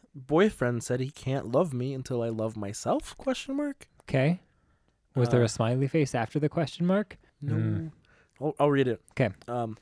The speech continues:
Speaker 1: "I've always had a low self-esteem ever since I can remember. It's definitely gotten better over the years, but I'm still not confident in myself.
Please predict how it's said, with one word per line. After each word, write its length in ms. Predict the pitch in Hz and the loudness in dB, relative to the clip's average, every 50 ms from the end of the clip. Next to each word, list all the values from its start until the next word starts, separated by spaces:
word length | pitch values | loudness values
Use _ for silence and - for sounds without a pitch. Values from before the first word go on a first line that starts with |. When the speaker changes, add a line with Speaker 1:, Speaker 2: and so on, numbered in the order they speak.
| _ _ - - | _ _ -4 -2
Speaker 1:
"I've 120 | 135 131 | 2 4
always 340 | 147 147 170 190 233 220 - | 6 6 6 6 4 4 4
had 120 | 190 175 | 4 4
a 60 | 151 | 6
low 240 | 127 123 123 127 151 | 6 8 8 8 6
self-esteem 680 | 196 - 190 190 - - 220 - - - 147 135 127 104 | 6 4 2 2 2 0 -6 -6 -4 -2 -2 -2 -2 -2
ever 220 | 113 123 123 131 | -4 -4 -4 -4
since 240 | 131 - 143 131 - | -6 -6 -6 -6 -6
I 60 | 135 | -8
can 160 | 127 - 120 117 | -6 -6 -4 -4
remember. 480 | 110 104 101 92 82 - - - - _ _ _ _ | -4 -4 -4 -6 -8 -10 -16 -18 -20 _ _ _ _
It's 140 | - 131 - | -10 -4 0
definitely 320 | - 160 165 160 196 190 165 | 2 4 4 4 4 2 4
gotten 240 | 170 165 143 131 | 2 2 2 0
better 440 | 120 117 - 135 135 151 185 208 202 | -4 -2 2 4 4 6 6 6 6
over 120 | 196 190 196 | 4 4 2
the 140 | 190 190 | 0 0
years, 360 | 170 147 120 113 110 120 123 - _ _ _ _ _ _ _ _ | 0 -2 -2 -2 -2 -4 -8 -10 _ _ _ _ _ _ _ _
but 80 | - 139 | -4 -2
I'm 80 | 139 131 | -2 -2
still 180 | - - 165 | -2 0 0
not 220 | 165 175 175 - - | 2 2 2 0 0
confident 480 | - 165 165 165 151 - 143 127 113 | 0 2 2 2 2 0 -2 -4 -4
in 40 | 101 | -4
myself. 480 | 92 - - - - - - - _ | -8 -10 -12 -16 -16 -18 -20 -20 _